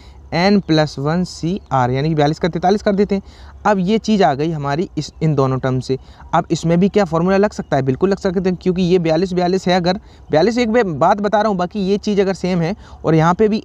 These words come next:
एक का डिक्रीज होके लिखा है, मतलब अगर ये तीन है तो ये चार है, तो क्या इसको भी लिख सकते हैं? हाँ, लिख सकते हैं, इसमें भी एक जोड़ दो,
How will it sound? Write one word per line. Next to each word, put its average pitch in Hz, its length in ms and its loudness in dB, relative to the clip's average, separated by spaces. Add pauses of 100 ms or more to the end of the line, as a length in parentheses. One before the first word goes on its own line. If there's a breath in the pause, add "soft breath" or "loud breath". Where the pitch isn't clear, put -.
एक 214 180 2
का 220 100 2
डिक्रीज 175 400 -2
होके 165 180 -2
लिखा 151 200 0
है, 165 80 2
मतलब 160 260 -4
अगर 160 200 0
ये 156 200 2
तीन 185 300 2
है 220 200 2 (240 soft breath)
तो 151 60 0
ये 151 100 4
चार 151 320 2
है, 156 120 -8 (300 soft breath)
तो 175 80 2
क्या 190 140 2
इसको 170 280 0
भी 202 100 0
लिख 202 120 -2
सकते 196 240 -4
हैं? 143 60 -2
हाँ, 131 160 -2
लिख 127 120 -4
सकते 165 240 -2
हैं, 208 40 2
इसमें 175 200 0
भी 208 120 2
एक 220 80 2
जोड़ 220 200 4
दो, 233 160 -4